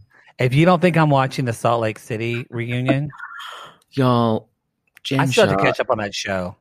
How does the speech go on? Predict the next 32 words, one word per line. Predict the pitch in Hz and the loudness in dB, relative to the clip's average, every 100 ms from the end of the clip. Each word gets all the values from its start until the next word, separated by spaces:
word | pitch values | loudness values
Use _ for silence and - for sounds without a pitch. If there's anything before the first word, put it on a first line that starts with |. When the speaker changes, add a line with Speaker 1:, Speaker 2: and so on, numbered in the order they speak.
| _ | _
Speaker 2:
Jen | - 135 | -6 -4
Shah's | 131 - 101 101 92 - - - | -2 -2 0 0 -2 -4 -8 -10
not | 80 87 87 82 - | -12 -4 -4 -4 -6
well. | 52 50 50 - - _ _ _ _ _ _ _ _ - | -8 -6 -6 -10 -14 _ _ _ _ _ _ _ _ -6
Uh, | 113 | -6
we've | 123 123 170 | -2 2 4
already | 160 127 | 4 2
talked | 143 127 | 0 -4
about | - 98 98 | -4 -6 -2
Mary | 104 98 90 82 | 0 0 0 -4
is | - | -4
not | 90 - | -6 -6
well, | 69 65 52 - _ - _ _ | -6 -6 -8 -14 _ -20 _ _
but | 110 95 - _ | -4 -4 -6 _
Jen | - 120 | -8 -4
Shah | 120 - 98 92 | -4 -2 0 0
is | 85 - | -2 -4
not | 82 - | -6 -6
there. | - 58 50 - - _ - | -6 -6 -8 -10 -18 _ -6
Speaker 1:
Are | |
you | 147 | -4
still | 147 - 131 | -2 0 2
watching | 139 110 | 2 0
the | 135 | -6
Speaker 2:
Something's | - 135 | -4 -2
Speaker 1:
show? | 131 | -2
Speaker 2:
wrong. | 160 - _ 127 | -4 -10 _ -8
Mm-hmm. | 165 226 240 _ _ _ _ - _ | -2 -2 -2 _ _ _ _ -20 _
Jen | - 123 120 | -2 0 2
Shah's | - 104 101 - | 2 2 2 -2
got | 110 92 - | -2 -2 -4
some, | - 92 90 80 - | -8 -8 -8 -10 -12